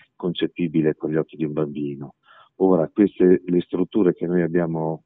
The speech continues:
eh, nelle scuole di oggi sembrano quasi più delle carceri, ma non lo saranno perché i maestri sanno bene come fare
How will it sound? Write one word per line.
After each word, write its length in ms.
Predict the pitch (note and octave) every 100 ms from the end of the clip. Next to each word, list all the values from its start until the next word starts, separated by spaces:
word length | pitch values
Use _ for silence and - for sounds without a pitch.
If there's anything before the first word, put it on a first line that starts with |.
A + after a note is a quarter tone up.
| _
eh, 80 | D#2+
nelle 540 | D#2 D#2 E2 E2 D#2+
scuole 440 | - - F#2 E2+
di 180 | D#2 D#2+
oggi 360 | F2 F#2+ E2 D#2
sembrano 420 | - E2+ D#2+ D#2
quasi 360 | - F2+ D#2 D#2
più 240 | - F#2 F2+ _ _ _ _ _
delle 280 | D#2 E2+
carceri, 800 | E2 E2 D2 D2 - - C#2+ C#2+ - _ _ _ _ _
ma 340 | E2+ G2 A2+ G#2+
non 240 | G#2+ B2
lo 100 | G#2
saranno 560 | - G#2 F#2 F#2 G2 F2
perché 960 | - D#2 - E2+ E2 D#2+ D2+ D2 C#2+
i 400 | - E2+ D#2+ D#2 D#2
maestri 760 | E2+ E2+ D#2+ D#2 _ F2+ G2 F#2
sanno 320 | - D#2 D#2
bene 260 | E2 D#2
come 220 | D2 D#2 D2
fare 520 | - D2 C#2+ C#2+